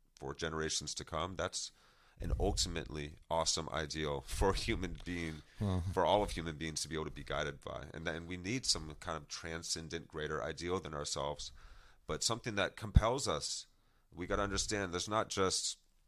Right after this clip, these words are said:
Speaker 1: 'cause survival, man, when it gets hard,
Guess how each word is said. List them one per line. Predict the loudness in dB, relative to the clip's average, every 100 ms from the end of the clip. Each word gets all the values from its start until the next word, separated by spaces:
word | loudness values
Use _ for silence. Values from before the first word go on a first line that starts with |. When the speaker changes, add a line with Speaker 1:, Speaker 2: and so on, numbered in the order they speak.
| _ _ _ _ _ _ _ _ _ _ -8
Speaker 1:
'cause | 0 2
survival, | 4 4 6 4 2
man, | 0 0 -4 -6
when | -6
it | -4
gets | -4 0
hard, | 4 4 4